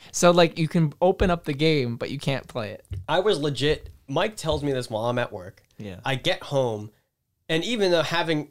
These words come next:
Speaker 2: ha-, wait, let me, <laughs> let me read this conversation that we had. But even after having this conversation
Speaker 1: Yeah.
Speaker 2: with Mike, I still go home in denial to try and log in.
Speaker 1: Yeah, I would too.
Speaker 2: And, and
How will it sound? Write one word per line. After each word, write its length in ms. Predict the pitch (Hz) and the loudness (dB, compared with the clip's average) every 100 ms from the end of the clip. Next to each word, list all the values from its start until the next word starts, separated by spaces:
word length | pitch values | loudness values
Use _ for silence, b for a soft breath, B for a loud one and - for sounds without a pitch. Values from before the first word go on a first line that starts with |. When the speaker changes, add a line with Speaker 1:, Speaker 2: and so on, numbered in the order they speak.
| - | -10
Speaker 2:
ha-, 140 | 151 - | -10 -6
wait, 200 | 156 131 | -4 -2
let 140 | 214 | 2
me, 180 | 381 294 185 - | 2 2 -2 -4
<laughs> 140 | - | 0
let 260 | 277 196 277 | 2 4 2
me 140 | 285 | 2
read 480 | 180 165 185 185 139 | 0 0 2 0 -2
this 160 | 156 | -6
conversation 840 | - 160 156 143 - 139 135 135 123 | -4 -2 0 0 -2 -2 -2 -4 -8
that 100 | 113 | -6
we 120 | 120 | -8
had. 240 | 120 107 B B - | -8 -8 B B -6
But 180 | - | -6
even 240 | 254 262 226 - | -4 0 -2 0
after 380 | 160 170 - 139 | -2 -2 -2 -4
having 380 | 139 143 147 | 0 0 0
this 140 | 135 139 | -4 -4
conversation 960 | 143 143 131 - 135 131 - 95 90 - b - | -2 -2 -2 -2 -2 -2 -4 -8 -12 -18 b -16
Speaker 1:
Yeah. 200 | 151 95 - | -12 -12 -12
Speaker 2:
with 240 | 139 147 139 | -6 -4 0
Mike, 440 | 127 101 92 - _ _ - | 0 -2 -8 -18 _ _ 2
I 380 | 147 147 143 - - | 4 4 2 -4 -12
still 480 | - - 226 220 | -10 -2 2 4
go 200 | 196 175 147 | 4 2 4
home 340 | 139 135 131 - | 4 4 2 0
in 160 | 185 | 0
denial 580 | 175 160 143 139 123 117 | 2 0 2 2 0 -2
to 120 | - 123 | -4 -8
try 240 | 147 139 | -2 0
and 160 | 131 127 | 0 0
log 320 | 131 131 123 | 2 2 2
in. 400 | 127 113 107 107 - | -2 -2 -6 -10 -8
Speaker 1:
Yeah, 220 | 185 101 | -6 -4
I 80 | 143 | -4
would 160 | 127 | -6
too. 240 | - 85 95 - - | -8 -12 -14 -18 -6
Speaker 2:
And, 400 | 156 139 131 139 _ _ - | -2 0 0 -4 _ _ -4
and 400 | 143 131 127 | -2 -2 -4